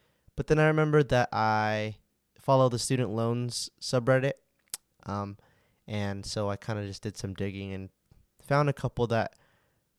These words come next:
I felt I could talk about and learn from, um, which is the whole point of why I joined in the first place, is to learn from people's mistakes as well as gain some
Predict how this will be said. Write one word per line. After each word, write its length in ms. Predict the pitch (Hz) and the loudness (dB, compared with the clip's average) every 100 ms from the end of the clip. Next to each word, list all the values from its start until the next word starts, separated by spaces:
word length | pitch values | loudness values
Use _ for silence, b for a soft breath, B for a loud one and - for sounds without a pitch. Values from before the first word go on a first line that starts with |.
| _ _ | _ _
I 120 | 120 | -4
felt 280 | - 123 - | 0 0 0
I 100 | 113 | -4
could 200 | - 117 | -6 -6
talk 240 | 120 127 | -2 -2
about 360 | 131 135 135 - _ _ - | -2 0 -2 -4 _ _ -12
and 500 | 104 101 87 92 - _ _ | -10 -8 -10 -12 -18 _ _
learn 240 | 120 123 | -6 -6
from, 420 | 123 131 123 123 127 _ _ _ _ _ - | -6 -4 -4 -4 -10 _ _ _ _ _ -20
um, 180 | - - | -20 -18
which 240 | - - | -14 -10
is 100 | 117 | -6
the 80 | 113 | -4
whole 140 | 110 | -4
point 280 | - 117 104 | -4 -6 -6
of 120 | 101 | -6
why 200 | 95 95 | -6 -4
I 60 | 92 | -4
joined 240 | 95 98 | -6 -8
in 80 | 95 | -8
the 60 | 95 | -10
first 340 | - 92 - | -12 -12 -12
place, 280 | - - - | -14 -12 -14
is 180 | - - | -14 -16
to 260 | - - - b b b b _ | -16 -16 -18 b b b b _
learn 220 | 135 143 | 0 0
from 160 | 135 131 | -2 -6
people's 320 | 131 - 127 | -6 -6 -6
mistakes 560 | 120 - 117 117 - 110 | -6 -4 -4 -4 -6 -10
as 120 | 107 | -8
well 200 | 98 95 | -6 -6
as 240 | 101 101 | -8 -10
gain 260 | - 113 110 | -8 -6 -6
some 300 | - 110 | -8 -8